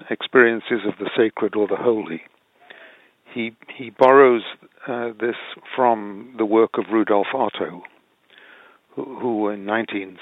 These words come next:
seventeen, nineteen eighteen wrote a book translated into English called The Idea of the Holy, in which he talks about a certain type of religious experience called numinous experiences. And, um,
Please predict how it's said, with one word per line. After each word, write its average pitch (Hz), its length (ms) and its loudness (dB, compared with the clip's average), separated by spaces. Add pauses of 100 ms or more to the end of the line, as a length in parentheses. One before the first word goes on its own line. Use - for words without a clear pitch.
seventeen, 104 520 -6
nineteen 104 360 -10
eighteen 110 440 -10
wrote 110 320 0
a 110 60 -2
book 113 260 -2 (1300)
translated 113 580 2
into 101 240 -10
English 113 280 -6 (120)
called 107 200 -4
The 117 120 -4
Idea 107 380 0
of 98 160 -2 (100)
the 101 60 -6
Holy, 110 540 -6 (440)
in 127 140 -12
which 117 180 -6
he 113 100 -10
talks - 360 -2
about 110 320 -2 (180)
a - 60 -12 (100)
certain 123 260 -6
type 113 340 -6
of 98 100 -12 (220)
religious 110 500 -4
experience 101 720 0
called 110 200 -12
numinous 110 640 -10
experiences. 95 880 -8 (1900)
And, 123 380 0
um, 120 420 0